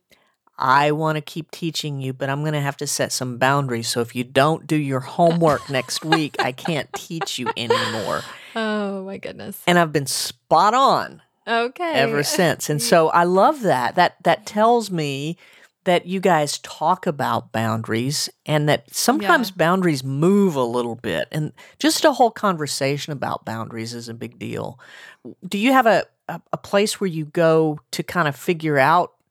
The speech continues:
Speaker 1: how to do boundaries? I mean, the, the classic is, uh, Cloud and Townsend's Boundaries book. I-, has that been a help to you?
Speaker 2: I would say a lot of information has, number one, come from counseling.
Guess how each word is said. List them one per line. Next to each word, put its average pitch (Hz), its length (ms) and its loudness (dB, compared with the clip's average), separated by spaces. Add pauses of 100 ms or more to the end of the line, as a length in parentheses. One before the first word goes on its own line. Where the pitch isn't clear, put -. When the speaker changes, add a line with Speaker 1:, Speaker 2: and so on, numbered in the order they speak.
(420)
Speaker 1:
how 185 320 2
to 220 80 0
do 233 180 -2
boundaries? 214 600 0
I - 20 0
mean, 160 240 -2 (220)
the, 180 140 -4 (100)
the 151 80 -10
classic 180 640 -2
is, 143 260 0
uh, 135 240 2
Cloud 156 400 2
and 135 140 -8
Townsend's 147 680 -4
Boundaries 123 640 -4
book. 95 360 -6 (100)
I-, 113 160 -8 (240)
has 147 200 -6
that 156 200 -2
been 220 120 0
a 226 100 0
help 214 240 2
to - 120 -10
you? 269 240 -4 (880)
Speaker 2:
I 247 180 4
would 302 160 -6
say 254 220 -2
a 214 60 0
lot 190 280 -2
of 220 220 -6 (600)
information 202 1080 -6 (760)
has, 208 360 -6 (200)
number 214 260 -2
one, 202 260 -4
come 196 240 -4
from 175 320 -6
counseling. 196 760 -4